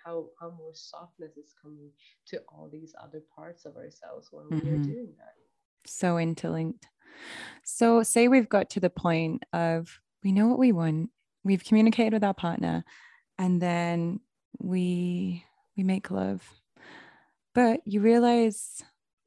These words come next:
Speaker 2: as you're a few minutes in that it just doesn't feel comfortable. And you notice that you've, you've been triggered.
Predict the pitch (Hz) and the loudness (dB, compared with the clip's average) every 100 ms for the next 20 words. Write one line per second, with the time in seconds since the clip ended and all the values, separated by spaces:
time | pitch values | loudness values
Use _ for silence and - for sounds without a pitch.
0 | - 196 190 190 185 180 - - _ - | -4 2 2 2 -2 -6 -12 -14 _ -4
1 | 185 196 190 - 190 - 254 247 226 220 | -2 2 2 2 0 4 8 8 8 6
2 | 220 240 240 196 185 175 190 - - 165 | 2 0 0 0 -4 -8 -8 -10 -6 -6
3 | 170 175 - - - 95 180 165 - 165 | -4 -6 -6 -8 -8 -6 -8 -8 -8 -8
4 | 165 180 - 180 175 185 185 185 175 - | -6 -8 -8 -6 -4 2 4 4 2 -2
5 | 180 - 175 - 180 175 170 - - 170 | -4 -4 -4 -2 -2 -4 -6 -12 -8 -4
6 | 170 185 175 - - - - | -2 0 -2 -2 -4 -4 -6